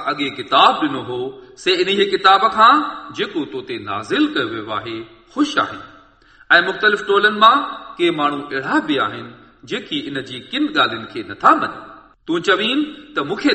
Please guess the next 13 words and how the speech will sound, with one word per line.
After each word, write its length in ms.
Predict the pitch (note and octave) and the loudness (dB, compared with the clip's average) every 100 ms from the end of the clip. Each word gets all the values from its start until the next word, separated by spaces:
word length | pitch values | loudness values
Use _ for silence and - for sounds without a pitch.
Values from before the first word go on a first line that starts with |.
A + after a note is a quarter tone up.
| - | -2
ته 80 | - - - _ - | -10 -16 -20 _ -6
اهو 140 | F#3 C4+ | 2 6
ئي 80 | D#4 | 6
حڪم 260 | E3+ D#3+ C#3+ | 4 -2 -6
ڏنو 160 | C3+ B2 | -6 -8
ويو 200 | A2+ A2 G#2+ | -6 -6 -4
آهي 220 | G#2+ C#3 A#3 D4 - - - | -4 -2 -4 -6 -16 -18 -12
ته 60 | B2 - | -6 0
فقط 340 | E3+ A3 C#4 - - - C#3+ | 2 4 4 2 -10 -10 -8
الله 320 | C3+ D#3 D4 - | 2 4 4 2
جي 100 | D#3+ B2 | -2 -4
بندگي 400 | A2+ A2+ G2+ G2 - | -6 -6 -10 -12 -14
ڪريان ۽ 240 | D#2+ D2 | -18 -20